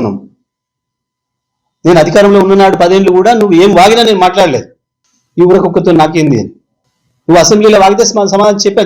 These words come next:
చెప్తాం కొట్టినట్టు. అయినా నువ్వు వాగుతున్నావు, కేసీఆర్ గురించి మాట్లాడతావు, నువ్వు కేటీఆర్ గురించి వెళ్ళి మాట్లాడతావు. నువ్వు నీ బతుకు, మాధవుడి గురించి మాట్లాడడం,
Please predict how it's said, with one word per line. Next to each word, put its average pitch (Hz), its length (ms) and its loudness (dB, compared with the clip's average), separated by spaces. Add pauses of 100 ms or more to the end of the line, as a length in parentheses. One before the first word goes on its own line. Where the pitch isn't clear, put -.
చెప్తాం 196 300 -4
కొట్టినట్టు. 160 300 -4 (1040)
అయినా 185 300 2
నువ్వు 170 220 0
వాగుతున్నావు, 151 420 -2 (880)
కేసీఆర్ 170 380 2
గురించి 165 240 -2
మాట్లాడతావు, 147 420 -2
నువ్వు 117 160 -6 (1500)
కేటీఆర్ 185 320 2
గురించి 175 140 -2
వెళ్ళి 165 160 -2
మాట్లాడతావు. 170 420 -2 (1300)
నువ్వు 123 280 -2
నీ 170 140 2
బతుకు, 127 300 -2 (1120)
మాధవుడి 143 400 -2
గురించి 139 280 -2
మాట్లాడడం, 139 400 -2